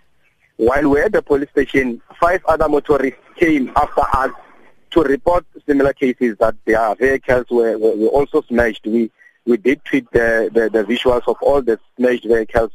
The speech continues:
uh, that, uh, that were, were, were traveling between, uh, Vuwani and, and Elim. So it was indeed a traumatizing experience. I was there.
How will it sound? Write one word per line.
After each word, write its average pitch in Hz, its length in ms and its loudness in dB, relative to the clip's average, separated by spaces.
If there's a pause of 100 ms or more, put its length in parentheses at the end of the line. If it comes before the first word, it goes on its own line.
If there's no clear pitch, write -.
(560)
uh, 113 500 2 (240)
that, 110 320 0
uh, 110 280 0 (840)
that 113 240 -2
were, 113 240 2
were, 107 180 0
were 107 220 0 (160)
traveling 120 480 0
between, 110 420 -2
uh, 107 300 0
Vuwani 110 500 0
and, 104 200 -4
and 101 180 -2
Elim. 110 340 -2 (560)
So 151 120 2
it 143 140 -4
was 147 240 0
indeed 113 380 -2
a 101 60 0
traumatizing 113 640 -2
experience. 113 580 -2
I 104 120 0
was 98 260 -2
there. - 260 0